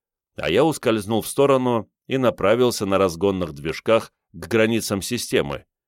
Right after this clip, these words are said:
чтобы перейти в следующую, там и помянуть наших. И вот, пока я шел, я медитировал в рубке. Эти три недели в обучающей капсуле я лежал всего один раз,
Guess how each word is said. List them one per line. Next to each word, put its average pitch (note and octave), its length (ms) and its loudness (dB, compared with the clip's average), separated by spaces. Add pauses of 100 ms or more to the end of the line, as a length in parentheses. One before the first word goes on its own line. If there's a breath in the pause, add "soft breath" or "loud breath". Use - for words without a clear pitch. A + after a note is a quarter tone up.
(160)
чтобы A2 340 0
перейти G#2 400 2
в E2+ 60 -8
следующую, D2+ 800 -2 (340)
там G#2+ 260 0
и C#3+ 140 -6
помянуть F2 580 -2
наших. - 540 -4 (840)
И D#2 160 -4
вот, B2 280 0
пока B2+ 280 2
я F2+ 140 4
шел, C#3 380 0 (200)
я F2 260 -2
медитировал G2+ 760 0
в D#2+ 60 -6
рубке. F2 480 -4 (640)
Эти E2+ 300 0
три E2+ 200 -4
недели G2 680 0
в D2+ 140 -8
обучающей A#2+ 640 0
капсуле G#2 560 0
я F#2+ 80 2
лежал F#2 320 0
всего F2+ 300 -4
один F2 260 -2
раз, - 360 -2